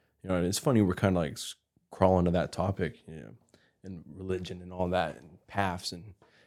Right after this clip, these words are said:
m-, my mom, she has it stuck in her head that I'm supposed to be a preacher one day, like a, like a religious.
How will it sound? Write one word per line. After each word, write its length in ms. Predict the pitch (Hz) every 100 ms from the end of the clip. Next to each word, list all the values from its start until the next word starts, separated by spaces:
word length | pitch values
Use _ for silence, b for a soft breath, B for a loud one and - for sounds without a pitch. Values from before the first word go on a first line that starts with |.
| b b -
m-, 120 | 95 -
my 120 | 101
mom, 560 | 95 95 98 92 85 82 _ _ _ _ _ -
she 220 | - 101
has 260 | 101 98
it 80 | 85
stuck 360 | - - 92 87
in 80 | 90
her 100 | 87
head 400 | 85 87 82 78
that 160 | 85 - -
I'm 120 | 87
supposed 300 | - 95 90
to 60 | 87
be 120 | 92
a 40 |
preacher 360 | 90 117 117 -
one 200 | 82 73
day, 180 | 65 - - _ _ _ _ _ _ -
like 180 | 85
a, 60 | 90
like 180 | 92 95
a 60 | 92
religious. 540 | 98 92 90 95 90